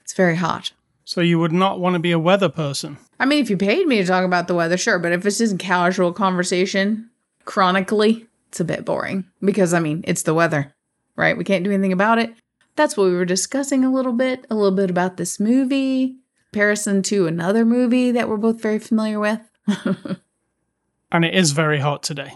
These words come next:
Speaker 1: Uh, yeah.
Speaker 2: Very, very hot.
Speaker 1: Spent three hours outside watering and fertilizing and sitting in my lawn chair in between watering and <laughs> fertilizing.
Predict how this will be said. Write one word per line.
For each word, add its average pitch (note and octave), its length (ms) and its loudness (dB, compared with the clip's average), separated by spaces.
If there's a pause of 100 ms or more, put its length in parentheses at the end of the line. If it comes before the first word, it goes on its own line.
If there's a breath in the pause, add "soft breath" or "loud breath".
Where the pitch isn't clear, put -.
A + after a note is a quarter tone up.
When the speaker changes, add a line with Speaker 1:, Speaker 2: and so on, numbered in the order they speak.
(340)
Speaker 1:
Uh, F3 560 4
yeah. E3+ 200 -10 (520)
Speaker 2:
Very, D3 240 0
very C#3+ 200 -2
hot. - 380 -16 (300)
Speaker 1:
Spent - 320 -2
three G3 180 0
hours F#3 280 2
outside F3 340 -2
watering E3+ 400 0
and E3+ 100 -6
fertilizing E3+ 640 -2
and E3 220 -6
sitting F3 260 0
in D#3+ 100 0
my D#3 60 0
lawn E3 300 0
chair D#3 220 0
in E3+ 100 0
between D#3+ 400 0
watering D3+ 380 0
and F3+ 140 -2
<laughs> - 0 -
fertilizing. F#3 680 -2